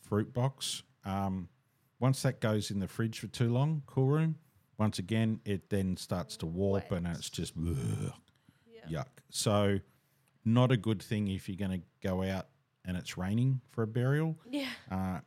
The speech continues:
Speaker 1: because the sides of the coffin will come off and then he'll just be laying on the,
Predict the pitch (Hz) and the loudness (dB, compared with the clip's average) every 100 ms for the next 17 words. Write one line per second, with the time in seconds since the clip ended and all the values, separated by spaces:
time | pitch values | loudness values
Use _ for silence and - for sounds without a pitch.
0 | _ - 101 - 101 85 87 - 113 113 | _ -14 -12 -4 -4 -2 -4 0 2 2
1 | 98 101 90 - 101 - 95 87 - 98 | 0 -4 -6 -4 -4 -2 -4 -6 -6 -4
2 | 92 110 127 - - 95 92 87 87 101 | 0 0 0 -6 -8 -4 -2 -2 -2 -2
3 | 87 82 85 - 85 82 82 80 82 80 | -4 -4 -6 -4 -4 -4 -4 -4 -4 -4
4 | 82 82 | -4 -4